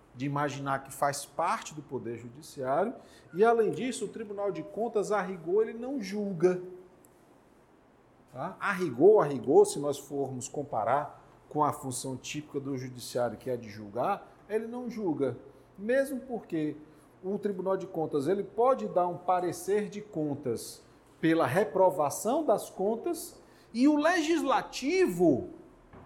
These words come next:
rejeitar. Então, vamos supor, eu sou um prefeito, ou um governador,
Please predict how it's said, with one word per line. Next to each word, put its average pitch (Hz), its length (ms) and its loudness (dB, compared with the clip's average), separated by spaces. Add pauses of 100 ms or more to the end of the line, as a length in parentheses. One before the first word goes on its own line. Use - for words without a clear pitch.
(580)
rejeitar. 233 920 -4 (1600)
Então, 196 260 -2
vamos 208 220 -2
supor, 143 480 2
eu 165 160 6
sou 180 220 -2
um - 20 -12
prefeito, 147 680 -2
ou 143 80 -2
um 139 40 -8
governador, 123 920 -2